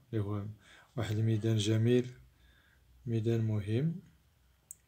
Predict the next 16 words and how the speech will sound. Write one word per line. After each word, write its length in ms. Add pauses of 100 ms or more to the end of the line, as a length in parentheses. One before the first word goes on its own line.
(560)
آه، 1000
كذلك 560
نتمنى 340
أننا 600
نستفدوا 500
جميعًا. 560 (1500)
آه، 1500
ما 240
باش 280
ما 80
نطولش 520
عليكم، 640
آه، 160
تحياتي 580
لكم 260
جميعًا، 580